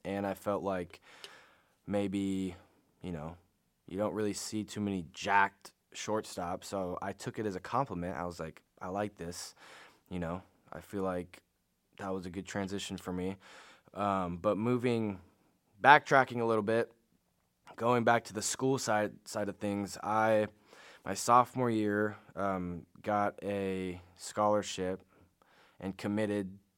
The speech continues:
to San Jose State as a shortstop, right? And then that didn't work out, and then I got moved to outfield, and then, you know, talking to schools a little bit back and forth, that whole deal.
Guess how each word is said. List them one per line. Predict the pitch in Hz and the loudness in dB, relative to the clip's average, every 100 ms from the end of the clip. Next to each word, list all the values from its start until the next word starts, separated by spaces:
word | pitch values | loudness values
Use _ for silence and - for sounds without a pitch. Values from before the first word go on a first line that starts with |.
| _ _ | _ _
to | - 101 95 92 95 92 90 - | -8 -4 -2 -4 -4 -6 -8 -12
San | - 104 107 | -6 -2 0
Jose | 107 104 101 | 0 0 -2
State | - - 104 110 - - _ - - - _ _ _ _ _ - | -2 -2 0 0 -6 -14 _ -20 -20 -20 _ _ _ _ _ 0
as | 110 104 | 0 2
a | |
shortstop, | - 135 127 - 95 69 - _ _ _ _ _ _ - - 95 | 2 4 4 2 -4 -6 -10 _ _ _ _ _ _ -20 -16 -4
right? | 95 110 117 - _ | 0 2 0 -4 _
And | - 107 | -6 -2
then | 107 104 104 | 0 0 2
that | 117 - | 2 2
didn't | 117 101 | -2 2
work | 107 107 107 | 2 2 2
out, | 98 101 - - - _ _ _ _ _ _ | 4 4 0 -4 -20 _ _ _ _ _ _
and | 101 98 | -8 -4
then | 101 101 | -2 0
I | 101 | 0
got | 98 | 0
moved | 101 98 | -2 -4
to | 107 101 | -4 0
outfield, | 104 76 - 101 98 95 - - - - _ - | 2 0 -4 -2 -2 -4 -8 -20 -20 -20 _ -6
and | 104 104 | -2 0
then, | 104 104 101 | 2 0 -2
you | 101 | -2
know, | 92 92 87 | -2 -4 -2
talking | 110 113 117 110 | 2 2 2 -2
to | |
schools | 104 - 131 127 123 | -4 -4 0 2 4
a | 123 | 4
little | 123 120 | 4 6
bit | 123 107 | 6 6
back | 120 110 110 | 4 4 0
and | 107 | -6
forth, | - 135 135 135 131 - | 2 8 10 10 8 6
that | 127 123 | 6 6
whole | 127 131 123 | 6 2 2
deal. | 113 131 127 123 | 2 6 6 6